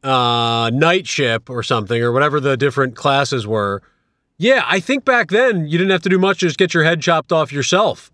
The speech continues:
And then they probably at a certain point monetize that. And they say, "Hey,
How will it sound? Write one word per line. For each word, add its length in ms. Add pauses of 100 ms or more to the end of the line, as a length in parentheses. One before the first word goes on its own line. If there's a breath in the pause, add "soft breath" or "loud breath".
And 200
then 380 (920)
they 240
probably 320
at 60
a 80
certain 240
point 280 (440)
monetize 600
that. 320 (160)
And 120
they 100
say, 200
"Hey, 300